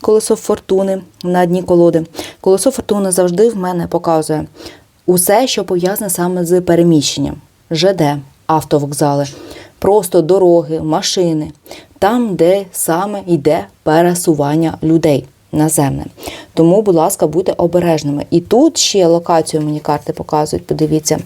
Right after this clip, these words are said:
по ось цим картам. І ще шістка пентаклів. Дивіться, тут в нас карта справедливості.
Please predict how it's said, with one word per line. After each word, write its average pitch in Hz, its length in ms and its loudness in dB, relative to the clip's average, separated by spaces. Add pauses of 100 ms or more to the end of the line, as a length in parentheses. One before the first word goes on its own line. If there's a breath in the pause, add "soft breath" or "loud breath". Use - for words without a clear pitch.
(140)
по 156 100 0
ось 156 160 0
цим 165 200 -2
картам. 156 420 -4 (480 loud breath)
І - 60 -4
ще - 140 0
шістка - 340 -2
пентаклів. 160 720 -2 (960 loud breath)
Дивіться, 170 540 0 (800)
тут 214 260 2
в 180 40 0
нас 165 160 2
карта 156 260 -4
справедливості. 156 800 0